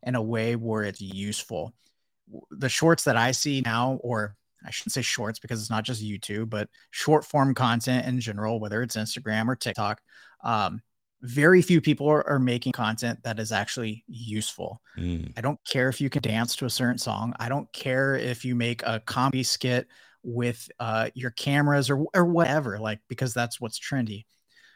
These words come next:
Speaker 1: And that's what everybody's jumping on. But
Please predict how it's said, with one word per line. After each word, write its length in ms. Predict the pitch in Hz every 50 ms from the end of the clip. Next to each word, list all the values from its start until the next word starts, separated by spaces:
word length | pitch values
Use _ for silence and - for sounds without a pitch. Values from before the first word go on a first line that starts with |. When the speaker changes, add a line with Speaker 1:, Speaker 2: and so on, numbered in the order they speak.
| _ _ _ _ _ _ _ _ _ -
Speaker 1:
And 280 | 113 110 110 107 110 -
that's 200 | - 107 113 -
what 140 | 127 120 110 -
everybody's 420 | - 139 139 135 135 143 143 123
jumping 360 | 117 - 147 156 156 - 127 110
on. 300 | 107 101 - 104 113 - _ -
But 280 | - 131 120 120 -